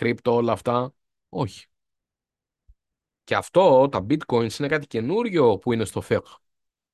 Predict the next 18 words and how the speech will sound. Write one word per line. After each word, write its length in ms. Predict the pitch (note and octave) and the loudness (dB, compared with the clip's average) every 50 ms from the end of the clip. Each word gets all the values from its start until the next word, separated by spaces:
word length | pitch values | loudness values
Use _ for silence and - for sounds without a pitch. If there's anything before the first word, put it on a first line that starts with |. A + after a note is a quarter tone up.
| _ _ _ | _ _ _
Το 100 | - A2 | -6 -4
μελετάνε 500 | G#2+ G#2+ A2 G#2+ - - A3+ C4 C4+ G3+ | -4 -2 -2 0 2 2 2 4 4 4
οι 40 | C#3 | 4
ούλαμα. 500 | A2 G2+ G2 F#2 F2+ E2+ E2 E2+ - _ _ _ _ _ _ _ _ _ _ _ _ _ _ _ _ _ _ _ _ _ _ _ _ _ _ _ _ _ _ _ _ | 2 2 0 -2 -4 -6 -8 -10 -14 _ _ _ _ _ _ _ _ _ _ _ _ _ _ _ _ _ _ _ _ _ _ _ _ _ _ _ _ _ _ _ _
Και 120 | - - A2 | -6 -4 -2
οι 120 | G#2+ G2 | -2 -2
θέσεις 480 | - - D3 F3 F3+ E3+ - C#3 - - | 0 2 2 2 2 2 -2 -6 -6 -2
που 100 | - C3 | 0 2
έχουμε 260 | C3+ B2+ B2+ A#2+ A#2 | 2 2 2 0 0
για 120 | A2+ G#2+ | 0 0
τα 140 | G#2 G#2 G2 G#2+ | -2 -4 -4 -4
bitcoins 540 | B2 A#2+ - - - A#2+ A#2+ C3 C3+ C3 - | -4 -4 -2 -2 0 0 0 0 -2 -4 -4
είναι 160 | A2+ B2 B2+ | -4 -2 -2
ότι 140 | A2+ - A2 | -2 -2 -2
είναι 320 | G#2+ A2+ A#2+ C3+ C#3 - _ _ _ | 0 0 0 0 -2 -4 _ _ _
η 120 | - F2+ | -20 -12
πρώτη 320 | - - B2+ D3 C#3 C3 F#2+ | -6 -4 -4 -2 -2 -4 -6
θέση, 640 | - - G2 F#2 F2 - - G#2+ A#2 F#3+ G3+ - | -4 -4 -2 -2 -2 -4 -4 -4 -6 -6 -6 -12